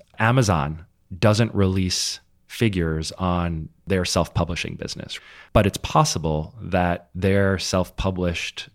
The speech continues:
books, you know, if you put them on the New York Times bestseller list, you know, might actually dominate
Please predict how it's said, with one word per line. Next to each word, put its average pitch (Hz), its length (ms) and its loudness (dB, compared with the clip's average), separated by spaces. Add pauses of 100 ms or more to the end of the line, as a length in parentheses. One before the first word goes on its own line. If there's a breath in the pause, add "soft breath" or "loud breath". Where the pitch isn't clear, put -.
books, 110 420 2 (480 soft breath)
you 98 100 0
know, 80 100 0
if 87 140 -4
you 87 80 0
put - 200 2
them 90 160 2
on 82 380 0
the 87 80 -2
New 92 80 2
York 87 140 0
Times 87 240 -4
bestseller 95 480 2
list, 85 320 -2 (120)
you 98 120 -2
know, 80 100 0
might 87 220 0
actually 85 280 -4
dominate 82 560 0